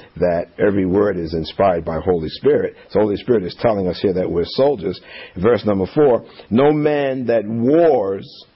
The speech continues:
entangles himself with the affairs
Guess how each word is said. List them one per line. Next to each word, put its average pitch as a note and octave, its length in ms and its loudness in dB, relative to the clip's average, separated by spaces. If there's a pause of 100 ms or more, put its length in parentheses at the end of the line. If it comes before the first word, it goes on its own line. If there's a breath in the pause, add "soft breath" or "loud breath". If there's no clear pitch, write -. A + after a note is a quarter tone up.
(280)
entangles A2+ 720 0
himself F#2+ 560 0 (580)
with A#2 260 0
the A#2 160 4
affairs A2 680 0